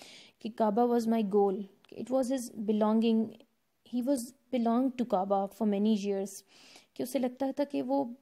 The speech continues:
बहुत ही सदियों से, बहुत ही जब से मतलब उसके जहन में ये अवेयरनेस आई उससे भी पहले वो काबा से बिलोंग करता है। And to reach this goal, countless pilgrims had made heavy sacrifices throughout the ages। और इन, इस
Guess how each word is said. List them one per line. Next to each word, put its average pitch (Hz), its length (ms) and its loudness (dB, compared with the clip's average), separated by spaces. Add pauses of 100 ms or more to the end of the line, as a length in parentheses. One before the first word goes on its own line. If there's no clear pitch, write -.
(300)
बहुत 269 260 -4
ही 262 40 -8
सदियों 233 380 0
से, 220 300 0
बहुत 214 440 -2
ही 240 80 0
जब 226 140 0
से 240 360 -2
मतलब 214 400 -4
उसके 226 260 -6
जहन 220 200 0
में 220 160 0
ये 220 100 0
अवेयरनेस 214 500 -2
आई 220 140 -4
उससे 247 300 -6
भी 254 100 -2
पहले 214 320 0
वो 208 360 -2
काबा 202 240 2
से 202 140 -6
बिलोंग 196 380 -2
करता 208 280 -4
है। 208 320 -4 (1080)
And 269 160 -2
to 254 60 -2
reach 262 280 -2
this 247 260 -4
goal, 233 280 2 (300)
countless 247 520 0
pilgrims 214 420 2
had 214 120 0 (100)
made 202 140 -2 (140)
heavy 233 280 0
sacrifices 214 720 -4
throughout 202 440 -2
the 202 240 -6
ages। 202 260 -6
और 233 180 -4
इन, 302 300 -2 (360)
इस - 160 -12